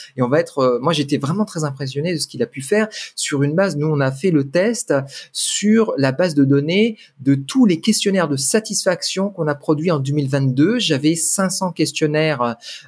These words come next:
euh, analysés. Et il les a vraiment analysés. C'était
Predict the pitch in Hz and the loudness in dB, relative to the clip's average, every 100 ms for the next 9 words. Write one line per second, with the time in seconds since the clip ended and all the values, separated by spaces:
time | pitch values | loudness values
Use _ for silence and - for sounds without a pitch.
0 | 131 127 131 170 185 180 151 127 - - | 0 2 2 0 0 2 2 2 0 -6
1 | _ - - - 143 143 131 147 170 - | _ -20 -12 2 4 4 2 2 0 -4
2 | 113 - 147 156 175 226 127 139 139 120 | -12 -4 -2 0 -2 -2 -2 0 0 0
3 | 131 170 170 135 151 156 | 2 0 -2 -4 -4 -4